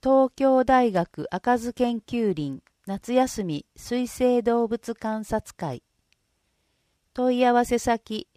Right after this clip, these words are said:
東京大学赤津研究林サポーターズクラブしでこぶしの会。Eメール、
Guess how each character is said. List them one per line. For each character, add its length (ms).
東 280
京 280
大 260
学 420
赤 300
津 140
研 260
究 320
林 220
サ 180
ポ 240
ー 40
タ 260
ー 40
ズ 140
ク 180
ラ 140
ブ 240
し 180
で 160
こ 160
ぶ 120
し 160
の 160
会。 320
E 240
メ 280
ー 20
ル、 220